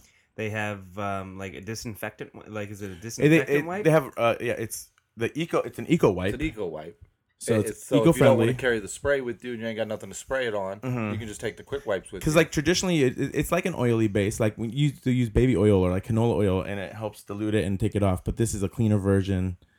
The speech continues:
Speaker 2: And then the wipes are just as clean 'cause they're eco-friendly.
Speaker 3: Absolutely.
Speaker 1: Yeah, everybody loves eco-friendly.
Speaker 2: Dude, it's,
Speaker 1: Especially
Speaker 2: uh,
Speaker 1: in California.
Speaker 3: And you don't gotta bust out the W D forty
Speaker 2: Dude.
Speaker 3: to wipe your feet off.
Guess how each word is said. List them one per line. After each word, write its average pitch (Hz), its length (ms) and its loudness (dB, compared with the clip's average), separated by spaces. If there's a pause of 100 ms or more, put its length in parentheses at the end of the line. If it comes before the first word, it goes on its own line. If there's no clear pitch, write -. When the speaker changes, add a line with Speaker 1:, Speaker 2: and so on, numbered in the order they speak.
(340)
Speaker 2:
And 113 100 0
then 107 100 0
the 104 80 4
wipes 113 400 4
are 107 60 0
just 101 240 -2
as 90 80 -4
clean 95 300 -4
'cause 101 160 -6
they're 104 120 -10
eco-friendly. 87 560 -10
Speaker 3:
Absolutely. - 300 -12
Speaker 1:
Yeah, 80 180 -8 (180)
everybody 101 320 -10
loves 85 240 -10
eco-friendly. 82 560 -16 (120)
Speaker 2:
Dude, 131 200 2
it's, 113 180 0
Speaker 1:
Especially 113 320 2
Speaker 2:
uh, - 20 -6
Speaker 1:
in 113 60 -10
California. 107 560 -8
Speaker 3:
And 139 180 -6
you 151 80 -8
don't 139 140 -2
gotta 123 180 0
bust 113 240 -2
out 110 120 2
the 107 60 -6
W 101 260 -6
D 95 120 -12
forty 101 280 -8
Speaker 2:
Dude. 156 140 12
Speaker 3:
to - 60 8
wipe - 80 -10
your 90 100 -14
feet 101 180 -10
off. 76 180 -12